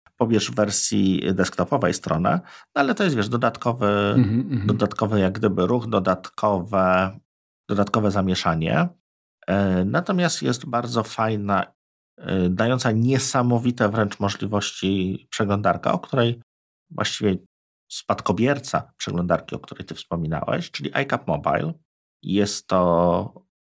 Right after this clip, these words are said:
Speaker 1: właśnie, e, przeglądarka, która, no, wywodzi się, powiedzmy, e, swoją genezą jeszcze z systemu klasycznego. Więc od, e, iCapa znamy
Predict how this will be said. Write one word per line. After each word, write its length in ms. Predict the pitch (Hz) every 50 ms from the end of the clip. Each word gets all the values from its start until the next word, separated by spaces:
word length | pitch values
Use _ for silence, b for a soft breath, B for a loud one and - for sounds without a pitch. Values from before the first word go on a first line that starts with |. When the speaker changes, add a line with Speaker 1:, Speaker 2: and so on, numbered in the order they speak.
| _ _ _
Speaker 1:
właśnie, 500 | - 104 101 98 - - - 98 92 87
e, 80 | 85 - - - 82 90 85 82 80 80 80 78 80
przeglądarka, 760 | - - - - 95 - 90 90 90 92 98 101 104 - 101
która, 220 | 90 - - 95 98
no, 100 | 101 98
wywodzi 540 | 98 113 104 95 117 117 123 113 104 - 92
się, 180 | - - 87
powiedzmy, 580 | - - 87 85 98 92 87 - - - 82 85 - _ _ _ _ _ _ _ _ _ -
e, 140 | - 90 92
swoją 360 | - - - 107 104 98 95
genezą 440 | 92 95 87 92 92 90 101 90 87
jeszcze 320 | 80 80 - - - -
z 120 | - - -
systemu 320 | - - - 95 87 87
klasycznego. 920 | - 90 82 - - 87 - - 87 80 78 - 92 110 170 202 202 - _ _ _ _ _ _ _ _ -
Więc 320 | - 113 120 127 131 123
od, 320 | - 123 113 131 - - -
e, 440 | 107 101 98 95 90 90 98 110 117 - _ -
iCapa 360 | - 123 - 135 123 127 113 107 110 - 113
znamy 640 | 107 101 101 107 107 110 110 104 101 98 98 98 -